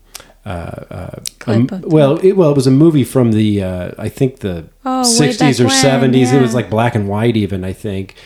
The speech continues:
Speaker 1: And then they had another slight remake, maybe in the eighties, that was i-, a cartoon still, but it was in color. You know, and they're very,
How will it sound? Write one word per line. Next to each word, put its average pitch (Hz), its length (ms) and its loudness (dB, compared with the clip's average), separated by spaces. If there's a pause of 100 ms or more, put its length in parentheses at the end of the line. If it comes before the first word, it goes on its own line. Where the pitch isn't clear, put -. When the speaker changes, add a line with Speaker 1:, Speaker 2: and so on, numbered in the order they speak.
(340)
Speaker 1:
And 123 140 0
then 143 140 2
they 139 80 2
had 123 160 0
another 131 440 2
slight 123 460 0
remake, 113 640 0
maybe 107 360 0
in 101 100 0
the 98 140 -6
eighties, 107 560 -2
that 98 240 -6
was 98 420 -6
i-, 101 220 -8
a - 40 -12
cartoon 113 580 0
still, 113 300 -2
but 104 120 0
it 98 60 -4
was 95 140 -4
in 90 120 -8
color. 113 580 0 (380)
You 170 80 2
know, 147 60 6
and 127 100 2
they're 127 80 4
very, 139 400 0